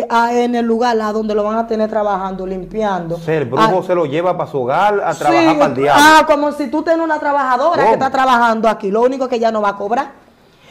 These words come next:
Speaker 1: Va a trabajar por un chin de comida sin sal. Ahí. Y, y ella, aunque se quede, que, que se quiere, que se quiere descansar, que ella está cansada de tanta miseria, la ponen a dormir en el piso.
Speaker 2: Ahora,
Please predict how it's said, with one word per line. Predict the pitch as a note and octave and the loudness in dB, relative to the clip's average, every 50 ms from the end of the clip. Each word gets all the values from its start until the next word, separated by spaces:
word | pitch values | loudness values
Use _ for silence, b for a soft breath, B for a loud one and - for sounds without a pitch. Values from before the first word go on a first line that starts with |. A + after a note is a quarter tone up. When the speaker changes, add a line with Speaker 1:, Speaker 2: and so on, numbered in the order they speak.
| B B B F#3+ | B B B 0
Speaker 1:
Va | A3+ A#3+ | 0 2
a | A#3+ | 2
trabajar | B3 B3+ B3 B3+ C4 C#4 D4 D4 D4 | 2 2 2 4 4 4 2 2 0
por | C#4+ D4 | -2 -2
un | D4 D4 | -2 -4
chin | D4 - E4 D#4 | -2 -2 -2 0
de | D#4 D4+ | 0 -2
comida | D4+ D4+ C#4+ B3+ C4 C4 C4+ B3+ | -2 -2 -4 -2 -2 -2 -2 -4
sin | A#3+ - C4+ A#3+ A#3 A3+ | -4 -4 -6 -6 -6 -8
sal. | - - F#3 E3 D3+ D3+ - - - _ _ _ _ _ - _ _ _ _ b b b b b b b b b b b b _ - | -6 -6 -6 -6 -6 -10 -12 -18 -20 _ _ _ _ _ -20 _ _ _ _ b b b b b b b b b b b b _ 2
Ahí. | G#3+ A3+ A3+ G#3+ G3+ F3+ F3 - - - - _ _ _ _ _ _ _ _ _ | 2 4 4 4 2 0 -2 -6 -12 -20 -20 _ _ _ _ _ _ _ _ _
Y, | A#3+ B3 | -2 -2
y | B3 B3 B3 B3 B3 B3 C4+ | -2 -2 -2 -2 0 0 0
ella, | C#4 C#4+ C4+ D4 C#4+ C#4 C#4+ - | 0 0 2 0 0 0 -2 -2
aunque | B3+ B3+ C4 C4 C4+ - | -2 -2 -2 -2 -4 -6
se | - - C#4 B3+ B3 | -2 -2 -2 -2 2
quede, | D4 D4+ D#4+ D#4+ D#4+ | 4 4 4 4 4
que, | D#4+ D4 C#4 C#4+ | 2 -2 -2 -2
que | C#4 B3+ | -4 -4
se | B3+ C#4 B3 C4 | -4 -4 -4 0
quiere, | D4 D4+ D4+ D4 | 0 2 2 2
que | D4 D4 C#4 | 0 -2 -4
se | C#4+ C4+ | -4 -6
quiere | C#4+ C4 C4+ C#4 C#4 | -4 -2 -2 0 -2
descansar, | C#4+ C#4 C#4 C4+ B3 A#3 A3+ A3+ C#4 C4+ C4+ C4+ C4+ | -2 -2 -2 -4 -4 -4 -6 -4 -2 -2 -2 -2 -4
que | C4+ | -6
ella | B3 B3 B3+ | -4 -4 -4
está | C4 - C4 | -4 -4 -6
cansada | C4 C4+ A#3+ A#3+ A3+ B3+ B3+ | -4 -4 -4 -2 -2 -4 -4
de | A#3 | -2
tanta | B3 B3 B3 B3+ | -2 -2 -2 -2
miseria, | B3 B3+ C4 B3 C4+ C4 C4 B3 | -4 -4 -4 -4 -2 -2 0 0
la | A#3 A3 A3+ | -2 -2 -2
ponen | A#3 A#3 A#3+ A#3+ | -4 -6 -4 -2
a | A#3+ | -2
dormir | A#3 A#3+ A#3+ B3 B3 A#3+ | -2 -2 -2 -2 -4 -2
en | A#3+ | -2
el | A#3+ B3+ B3 | -2 -4 -4
piso. | - G3+ F#3 F3 E3 - G3 - - - _ _ _ _ - - - - - - - - | -4 -4 -4 -4 -6 -10 -14 -14 -16 -20 _ _ _ _ -20 -20 -20 -20 -20 -20 -6 -4
Speaker 2:
Ahora, | B2 B2+ C3 B2+ A#2+ A2+ - - | -2 0 0 0 -2 -2 -4 -8